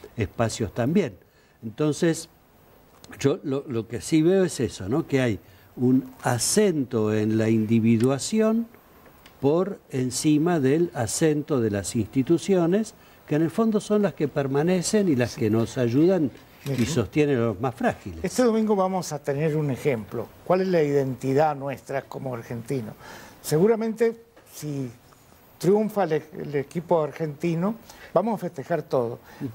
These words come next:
Speaker 2: Pero no nos olvidemos que los visitantes no pueden entrar a ver un partido en,
Speaker 1: Ujú.
Speaker 2: en ninguna cancha.
Speaker 1: Sí.
Speaker 2: Y esto es, es muy triste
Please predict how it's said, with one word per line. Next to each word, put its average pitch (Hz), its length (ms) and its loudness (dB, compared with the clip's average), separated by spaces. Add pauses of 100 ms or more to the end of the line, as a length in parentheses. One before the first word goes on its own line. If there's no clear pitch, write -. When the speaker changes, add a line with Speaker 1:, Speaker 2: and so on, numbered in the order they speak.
Speaker 2:
Pero 190 140 4
no 208 180 2
nos 247 360 2
olvidemos 175 580 2
que 165 300 -2 (420)
los 170 200 2
visitantes 214 520 0
no 190 80 -2
pueden 208 260 2
entrar 190 300 0
a 208 40 2
ver 196 180 4
un 196 120 0
partido 180 760 -4 (380)
en, 190 80 -2
Speaker 1:
Ujú. 208 280 0
Speaker 2:
en 190 300 0
ninguna 185 320 4
cancha. 127 400 -4 (160)
Speaker 1:
Sí. 180 260 2
Speaker 2:
Y 226 80 4
esto 247 220 0
es, 190 120 -4 (220)
es 175 500 -4
muy 220 120 4
triste 220 480 -2